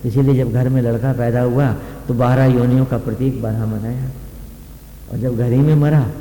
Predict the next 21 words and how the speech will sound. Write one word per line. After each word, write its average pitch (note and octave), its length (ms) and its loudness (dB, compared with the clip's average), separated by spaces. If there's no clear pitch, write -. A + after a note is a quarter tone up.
तो A2+ 60 -6
कहा, C3 140 0
"इस C3 200 2
योनि B2+ 280 4
का B2+ 140 0
प्रतीक A#2 380 -2
एक A#2+ 200 -2
दिन A#2 160 0
और A#2 140 0
जोड़ A#2 220 0
के A2+ 120 -4
इसकी A2+ 220 -4
तेरह A2 260 -4
ही A#2 100 0
मनाओ।" G2+ 320 -6
फिर C3 160 -2
फेल G2+ 160 -4
हो E2+ 100 -8
गया E2+ 220 -10
ये। - 180 -14
हाँ, G3 600 2